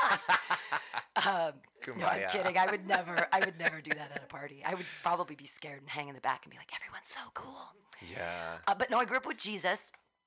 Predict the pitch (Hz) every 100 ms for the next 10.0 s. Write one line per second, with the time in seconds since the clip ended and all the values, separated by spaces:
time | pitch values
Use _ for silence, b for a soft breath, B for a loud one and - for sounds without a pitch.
0 | _ _ - 220 226 175 220 180 170 165
1 | - B B B 175 180 165 175 165 143
2 | 143 _ - 185 214 208 185 156 160 143
3 | 151 143 139 135 131 139 139 120 - 143
4 | - - 160 139 - - 165 - 151 139
5 | 139 - - 156 143 - 127 135 - -
6 | 165 170 156 110 190 - 196 - - _
7 | - 208 208 226 240 208 190 180 160 170
8 | 170 170 - 214 208 - 127 92 - 127
9 | 131 - - - 127 135 131 - 107